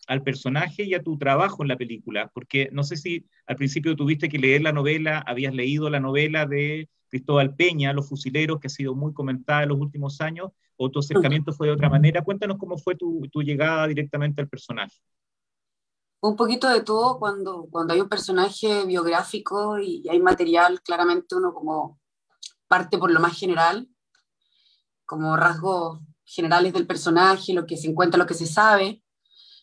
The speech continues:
Speaker 2: lo que apunta la historia, y, pero a mí lo que más me seduce es como, es como estos guiños íntimos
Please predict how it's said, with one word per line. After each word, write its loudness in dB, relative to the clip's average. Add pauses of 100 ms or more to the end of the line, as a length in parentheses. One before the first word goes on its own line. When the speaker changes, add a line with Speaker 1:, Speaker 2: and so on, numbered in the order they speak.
Speaker 2:
lo 2
que 2
apunta 4
la 4
historia, 2
y, -8 (800)
pero -2
a 4
mí 6
lo 6
que 2
más 4
me 4
seduce 2
es -2
como, 4
es -14
como -2
estos -12
guiños 4
íntimos 2